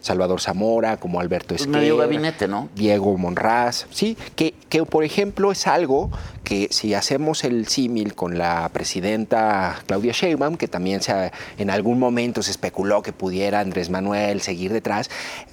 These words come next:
Speaker 1: en este punto del sexenio, Claudia Sheinbaum ya ha hecho cambios, ¿no? muy visibles, eh, por ejemplo, en la F G R, en algunas otras posiciones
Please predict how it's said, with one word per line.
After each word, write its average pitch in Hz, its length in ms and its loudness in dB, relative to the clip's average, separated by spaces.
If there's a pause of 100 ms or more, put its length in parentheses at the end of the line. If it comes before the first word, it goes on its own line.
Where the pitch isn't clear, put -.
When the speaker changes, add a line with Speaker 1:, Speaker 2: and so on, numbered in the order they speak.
Speaker 1:
en 117 220 4
este 185 240 2
punto 170 480 2
del 98 160 0
sexenio, 139 540 0
Claudia 131 300 2
Sheinbaum 135 480 0 (120)
ya 113 320 4
ha 117 240 4
hecho 117 340 0
cambios, 135 720 2
¿no? 139 240 -2 (400)
muy 113 260 2
visibles, 147 760 2
eh, 90 340 0
por 85 100 -2
ejemplo, 95 220 -2
en 95 40 0
la 87 60 2
F 85 140 -2
G 123 440 4
R, 117 420 2 (320)
en 95 360 -2
algunas 110 400 0
otras 127 240 -2
posiciones 120 720 -2